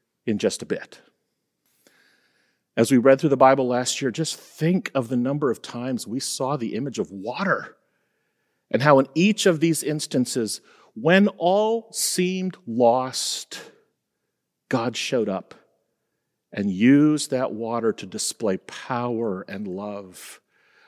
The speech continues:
When the world began and there was nothing but chaos and void, God showed up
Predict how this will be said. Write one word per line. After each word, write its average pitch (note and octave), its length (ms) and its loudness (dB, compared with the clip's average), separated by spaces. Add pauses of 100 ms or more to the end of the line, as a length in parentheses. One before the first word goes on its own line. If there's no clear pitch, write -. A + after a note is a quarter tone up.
When A#2+ 120 4
the A#2+ 60 6
world C#3 260 8
began C#3 500 0
and B2+ 100 -2
there B2 120 2
was A2 180 -4
nothing C3+ 380 -2
but C3+ 160 -2
chaos C#3 480 -6
and A#2 120 -6
void, C3+ 380 -6 (380)
God B2+ 400 0
showed C3 560 0 (100)
up B2+ 400 -6